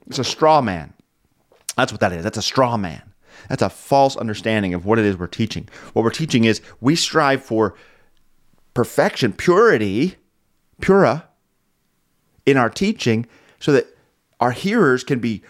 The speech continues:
rest assured they will be in heaven, that they know they have been saved. We don't want to mingle the truth with impurity and bring in doubt.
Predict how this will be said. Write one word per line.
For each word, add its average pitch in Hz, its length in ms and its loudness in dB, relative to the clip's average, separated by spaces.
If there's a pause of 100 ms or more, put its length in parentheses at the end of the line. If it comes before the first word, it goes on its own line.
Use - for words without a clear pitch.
(120)
rest 147 400 2
assured 117 640 0 (300)
they 139 200 4
will 156 260 4
be 151 280 2
in 151 120 2
heaven, 127 360 0 (800)
that - 120 -8
they 139 120 4
know 143 640 2 (880)
they 120 120 2
have 127 160 0
been 110 140 -4
saved. - 640 -4 (800)
We 151 140 4
don't 196 140 6
want 208 160 4
to 170 60 4
mingle 151 640 2 (260)
the - 80 -8
truth 170 540 4
with 107 200 -10
impurity 123 720 0 (920)
and 120 160 -2
bring 170 220 0
in 143 220 0
doubt. 127 460 -4